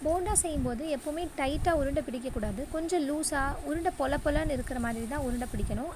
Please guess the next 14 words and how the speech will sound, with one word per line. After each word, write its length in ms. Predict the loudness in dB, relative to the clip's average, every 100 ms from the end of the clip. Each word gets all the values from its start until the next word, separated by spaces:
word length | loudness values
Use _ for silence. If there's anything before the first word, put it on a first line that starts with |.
| -4
அப்போ 140 | -2 0
தான் 120 | 0
உள்ள 200 | 0 0 2
நல்லா 240 | 0 0 0 0
வெந்து 240 | 0 0
வரும், 240 | -2 -2 -4
இல்லைன்னா 240 | -4 -2 -2
உள்ள 160 | -2 -2 0
மாவு 260 | 0 2 0
அப்படியே 340 | -2 -2 -2 -2
இருந்துரும் 340 | -2 -4 -4
நம்ம 140 | -4 -4
பொரிக்கும் 340 | -4 -6 -6 -4
போது. 200 | -2 -2